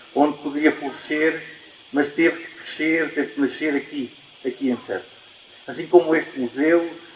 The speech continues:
assim como a comunidade representativa, é Serpa. É claro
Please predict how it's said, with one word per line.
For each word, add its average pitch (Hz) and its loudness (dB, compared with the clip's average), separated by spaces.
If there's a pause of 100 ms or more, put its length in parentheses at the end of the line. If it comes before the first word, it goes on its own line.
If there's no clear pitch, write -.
(100)
assim - 0
como 165 8
a 143 0
comunidade 147 8 (200)
representativa, 151 4 (520)
é - 6
Serpa. - 4 (1120)
É - 4
claro 170 10